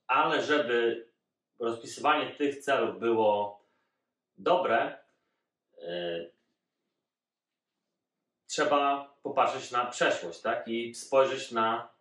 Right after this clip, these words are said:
dzisiejszy rok, czyli ten rok jeszcze, dwa tysiące dwudziesty trzeci, i spojrzenie i zrobienie sobie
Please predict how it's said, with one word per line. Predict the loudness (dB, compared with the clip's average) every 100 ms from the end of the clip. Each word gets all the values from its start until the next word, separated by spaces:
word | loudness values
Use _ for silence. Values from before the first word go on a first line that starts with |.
| _ _ _ _ _ _ _ _ _ _ -20 _ _ _
dzisiejszy | -8 -2 -2 -2 0
rok, | 0 -2 -6 _ -14
czyli | -12 -2
ten | -2 0
rok | 0 0 -4 _ _ _ _ _ -4
jeszcze, | -4 -2 -2 -2 -4 -8
dwa | -6 -6
tysiące | -6 -12
dwudziesty | -10 -10 -10
trzeci, | -10 -8 -6 -8 -10 _ _ _ _ _ _ _ _ _ _ _ _ _ _ _ -8
i | -4 -4 -4 -4 -6
spojrzenie | -8 2 4 6 4 2 0
i | -6 -6
zrobienie | -2 0 0 -2
sobie | 0 2 2